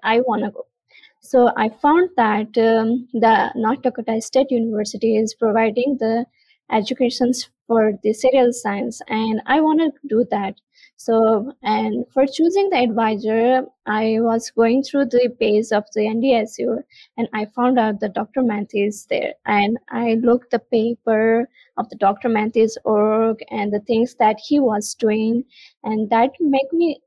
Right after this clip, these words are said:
so interested in the pasta quality, and I just emailed the Doctor Manthi, like, "I was so, I am so interested in your lab. If there is any assistance available right now, then I wanna do."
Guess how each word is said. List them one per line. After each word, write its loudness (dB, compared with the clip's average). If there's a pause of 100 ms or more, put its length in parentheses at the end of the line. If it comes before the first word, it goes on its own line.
(160)
so 0
interested 2
in -2
the -4
pasta 0
quality, -2
and -2 (120)
I 0
just -4
emailed 2
the 2
Doctor -6
Manthi, -4 (400)
like, -2
"I 2
was 0
so, 2 (120)
I 2
am 4
so -2
interested 0
in 2
your -2
lab. -2 (300)
If 0
there 2
is 0
any 0
assistance -2
available 0
right 0
now, -6
then -2
I -2
wanna -2
do." -16